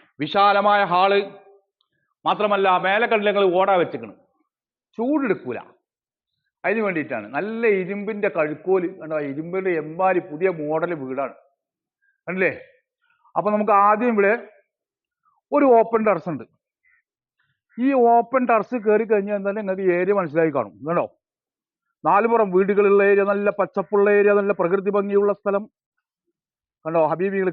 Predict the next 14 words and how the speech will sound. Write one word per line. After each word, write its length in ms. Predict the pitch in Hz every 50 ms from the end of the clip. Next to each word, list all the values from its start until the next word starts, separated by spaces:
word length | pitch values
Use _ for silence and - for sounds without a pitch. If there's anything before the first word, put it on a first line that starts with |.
| 147 160
കാണണം 340 | 156 160 165 170 175 165 151 147
ബാക്ക് 220 | 139 135 127 - _
സൈഡ്. 240 | 135 117 107 107 104 _ _ _ _ _ _ _ _ _ _ _ _ _ _ _ _ _ _ _ _ _ _ _ _ _ _ 156
കണ്ടില്ലേ? 340 | 175 185 196 196 180 147 120 - - _ _ _ _ _ _ _ _ _ _ _ _ _ _ _ _ _ _ _ _ _ 202
നല്ലൊരു 240 | 214 233 233 226 208 202 214
ഊട്ടിയിലൊക്കെ 460 | 226 214 160 - 240 240 240 185 202 175 160 170
പോയ 160 | 180 180 170 156 147
മാതിരി, 240 | 135 135 131 127 - _ _ _ _ _ _ _ _ _ _ _ _ _ _ _ _ _ _ _ _ _ _ _ - 175
ഏ, 40 | 208 254 285 - 190
അതുപോലെയുള്ള 440 | 190 202 220 226 226 220 214 208 202 196
നല്ല 140 | 190 202 214 208 190
കാലാവസ്ഥയുള്ള 560 | 180 175 180 180 175 175 165 - 175 156 151 135
വീട്. 120 | 131 139 147
ദാ, 60 | 160